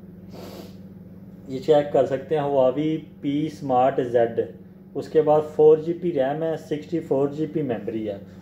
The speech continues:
फ़ोर जी बी रैम के साथ सिक्सटी फ़ोर जी बी मेमोरी है। Huawei P Smart Z वाई नाइन प्राइम दो हज़ार उन्नीस मॉडल आप कह लें, सिंपल सी बात है,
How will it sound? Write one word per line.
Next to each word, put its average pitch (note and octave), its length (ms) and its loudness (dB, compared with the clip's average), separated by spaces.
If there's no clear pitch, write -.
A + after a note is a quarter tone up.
फ़ोर D3+ 220 6
जी E3 140 -2
बी F3 180 -2
रैम D3 300 2
के F3+ 80 2
साथ D#3 300 4
सिक्सटी D3+ 360 -2
फ़ोर C3+ 260 -2
जी D3+ 140 -6
बी D#3 140 -6
मेमोरी C#3+ 400 -4
है। D#3 200 2
Huawei C3 520 2
P C3+ 260 -6
Smart B2+ 500 -2
Z B2+ 320 0
वाई C3+ 260 4
नाइन C#3+ 280 -2
प्राइम C#3 340 0
दो C#3 160 0
हज़ार C3 240 2
उन्नीस C#3+ 320 -6
मॉडल B2+ 280 0
आप B2+ 200 2
कह A#2+ 120 -2
लें, B2 200 -8
सिंपल B2 380 -6
सी C#3 140 -8
बात A2 300 -2
है, G2+ 180 -4